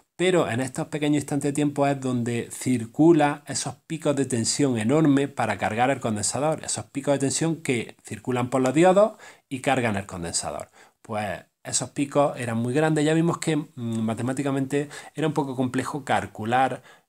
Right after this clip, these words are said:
qué valor tendría esas corrientes, esos picos de corriente que pasan por los diodos. Pero vimos que lo mejor que podíamos hacer era aproximar y decir, bueno, pues unas veinte veces la corriente media en la carga. Bueno, pues una vez que tenemos la corriente media en la carga,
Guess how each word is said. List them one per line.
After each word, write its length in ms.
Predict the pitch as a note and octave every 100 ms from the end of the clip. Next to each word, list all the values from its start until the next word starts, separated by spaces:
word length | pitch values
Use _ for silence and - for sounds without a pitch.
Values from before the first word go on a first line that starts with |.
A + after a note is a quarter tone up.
| _
qué 120 | - D3+
valor 520 | B2+ B2 B2+ B2 - _
tendría 320 | - A2 B2+ B2+
esas 240 | - C#3+
corrientes, 460 | A2+ G#2 A#2+ A#2 -
esos 120 | A2
picos 240 | B2 A2+
de 100 | G#2+
corriente 360 | G2+ G2 A2+ A#2
que 80 | F#2+
pasan 260 | - G2
por 140 | F2 F2
los 100 | D#2+
diodos. 360 | F2+ F2+ F2+ -
Pero 380 | F3 F3 F3+ - - - - -
vimos 340 | A2 C#3 C#3+
que 200 | - D#3+
lo 100 | D#3
mejor 240 | A2 A#2+
que 80 | A2+
podíamos 280 | A#2+ A#2+ A#2+
hacer 140 | -
era 140 | C3 A#2
aproximar 880 | F#2+ G2+ F#2 - G#2 A#2 D#3 D#3+ - _ - -
y 80 |
decir, 260 | A2+ - A2+
bueno, 300 | A2+ A#2 G2
pues 200 | A2 G#2 -
unas 260 | B2+ A#2+
veinte 320 | A#2 D#3+ E3
veces 420 | D#3+ E3 - D#3+ - - -
la 220 | B2 A2+
corriente 400 | A#2 A2 B2 B2
media 280 | A#2+ B2 B2
en 60 |
la 120 | G2 F2+
carga. 320 | F2+ F2 -
Bueno, 220 | G2+ F2
pues 280 | - F2 E2+ - _ _ _
una 180 | B2 C3+
vez 120 | C3
que 120 | C#3
tenemos 400 | C#3 D3 C#3 G2+
la 160 | F#2 F#2
corriente 420 | F#2+ G#2 A2 A#2+
media 240 | B2 B2+
en 80 | B2
la 100 | B2+
carga, 460 | B2 D3 A#2 B2